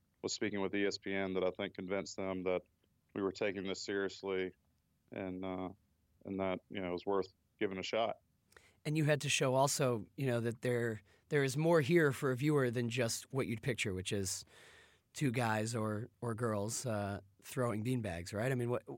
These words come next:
Speaker 2: have there been elements added to sort of spice it up?
Speaker 1: Yeah, no, I think, you know, one of the things that I, that I saw that convinced me that could be a sport was that there was a core group of people that were playing competitively across the country already.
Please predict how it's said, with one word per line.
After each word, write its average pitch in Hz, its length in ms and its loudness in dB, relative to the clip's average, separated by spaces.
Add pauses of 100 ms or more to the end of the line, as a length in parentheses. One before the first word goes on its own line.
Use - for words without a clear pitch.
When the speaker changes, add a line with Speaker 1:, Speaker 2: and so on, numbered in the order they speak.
Speaker 2:
have 123 220 -2
there 143 140 2
been 139 160 2
elements 151 420 2
added 131 320 2
to 120 80 -4
sort 123 240 -2
of 113 80 -2
spice - 420 0
it 117 80 0
up? 123 220 -4 (960)
Speaker 1:
Yeah, 131 140 2
no, 123 220 2
I - 20 2
think, 175 320 -2 (180)
you 120 120 -4
know, 113 100 -2
one 117 180 0
of 131 100 2
the 123 100 4
things 123 320 -2
that 107 100 2
I, 104 160 6 (260)
that 104 120 -6
I 98 100 2
saw 113 360 -2
that 101 140 -2
convinced 98 400 -8
me 104 100 -8
that 95 120 -4
could 95 140 -12
be 101 100 -4
a 95 60 0
sport 110 480 -2
was 95 240 -2
that 95 340 0
there 101 140 0
was 95 340 -2 (300)
a - 80 -4
core 120 320 0
group 107 320 -2
of 95 180 -8
people 101 380 -2
that 95 120 2
were 92 120 -2
playing 101 400 -4
competitively 95 880 -2
across 101 400 -2
the 92 80 -12
country 95 400 -4
already. 90 480 0